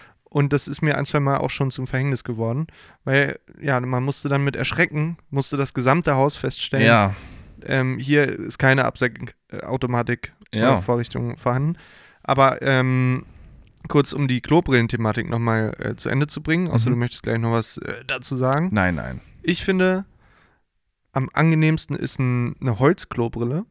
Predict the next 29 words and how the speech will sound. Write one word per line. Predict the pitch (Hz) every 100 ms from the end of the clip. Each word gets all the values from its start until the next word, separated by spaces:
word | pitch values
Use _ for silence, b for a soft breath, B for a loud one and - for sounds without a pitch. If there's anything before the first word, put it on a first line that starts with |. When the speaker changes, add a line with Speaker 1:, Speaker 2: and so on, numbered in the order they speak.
| _ -
Speaker 2:
Hm. | 101 92
Speaker 1:
weil | 120 120
die | 131 143
wird | 160 -
gefühlt | 135 - 156 - _ - 143
richtig | 185 180 -
schnell | 151 151 151 143
so | 131
gemütlich | 127 131 139 - 120 117
warm. | 120 156 208
Speaker 2:
Gemütlich | 98 -
warm, | 98 95 90
ja. | 95 92
Speaker 1:
Und | 139
wenn | 147
die |
so | 139 139
schön, | - 156 156 - -
schön | - 147 139
geschliffen | - 160 185 180
ist, | - 175 180 - -
Speaker 2:
Hm. | 107 101 92 113 - -
Speaker 1:
so, | 151 147 147
dann, | 131 127 123 113 - -
dann | 139 123
ist | -
sie | 131
auch | 107 120
schön | - 120 120